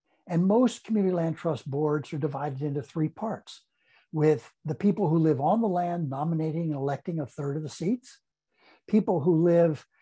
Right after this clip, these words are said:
in the larger service area but don't live on the land, they nominate and elect a third of the seats. And then they normally set aside another block of, uh, of seats for,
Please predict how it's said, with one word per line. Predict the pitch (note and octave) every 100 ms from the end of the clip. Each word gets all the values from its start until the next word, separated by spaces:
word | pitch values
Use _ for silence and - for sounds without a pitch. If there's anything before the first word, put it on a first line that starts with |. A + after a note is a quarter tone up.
| _ _ _
in | F#3+ A#3 G3
the |
larger | D3+ D3+ D#3+ D3+
service | C3 E3+ D3 C3+ -
area | C3 B2+ E3 A3 -
but | B2
don't | D3+ A3+
live | D#3 D3
on | C#3
the | C3
land, | B2+ C3+ D#3
they | B2+ F#3
nominate | G#3+ D#3+ D3+ C#3 C3+
and | C#3
elect | C3+ C#3 -
a |
third | B2+ E3+ D3
of | C3+
the | B2+
seats. | - D#3+ B3 - _ - - -
And | G3+
then | A#3
they | A3+
normally | G#3 A3+ B3+ A#3+ G#3+
set | - G3
aside | F#3 - F3+ E3+ E3+
another | E3 D#3 G#3 G3
block | C3+ D#3 C#3+ D3+ - _ _ _ _ _ _
of, | E3+ D#3+ C#3
uh, | D3+ C#3+ C#3+ -
of | D#3+
seats | - - F#3+ F#3+ -
for, | - E3+ D#3+ D#3+ D3+